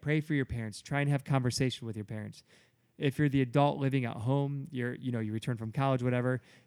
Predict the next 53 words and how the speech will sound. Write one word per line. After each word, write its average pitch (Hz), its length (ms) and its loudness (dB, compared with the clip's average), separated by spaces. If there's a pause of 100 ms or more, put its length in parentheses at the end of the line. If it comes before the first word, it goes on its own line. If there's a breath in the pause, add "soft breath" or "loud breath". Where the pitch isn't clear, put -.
you 143 140 2
may 143 180 2
have 143 180 2
to 139 80 -4
consider 123 360 -2
different 117 540 -2 (260)
lifestyle 127 580 0
depending 127 400 2
on 120 80 0
how 123 180 0
your 127 160 2
parents 123 320 -4
are 135 80 2
reacting 113 480 0
and 110 80 -4
how 107 120 -2
they'll 104 140 -2
talk 131 300 -2
to - 100 -8
you. 110 180 -4 (460 soft breath)
And 147 140 2
once 151 140 4
again, 147 160 2
I 135 40 4
don't 147 160 4
think 165 140 0
it's 143 120 2
a - 40 -10
persecution 143 1080 0 (720 soft breath)
if 139 180 2
your 143 100 8
parents, 135 640 6
if 135 160 2
you're 151 80 6
an 139 80 4
adult 135 320 4
and 127 80 0
your 120 100 4
parents 123 300 4
are 131 40 4
like, 113 120 2
"Well, 135 160 10
we 135 100 10
don't 127 140 6
believe 127 240 4
that, 117 140 2
we 120 80 6
don't 120 100 6
want 113 160 2
that 107 140 -2
in 107 80 -6
the 101 80 -8
house." 107 560 -4